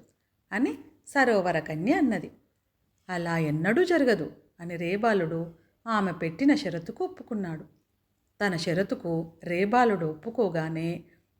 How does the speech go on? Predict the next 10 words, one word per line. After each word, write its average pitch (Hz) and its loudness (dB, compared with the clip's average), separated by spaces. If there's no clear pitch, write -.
ఆమె 196 4
మానవ 190 4
రూపం 190 -2
ధరించి 220 -4
గాంధర్వ 226 4
విధానంతో 170 -2
అతనిని 180 -2
అక్కడే 254 2
పెళ్లి 165 -2
చేసుకుంది. 151 -8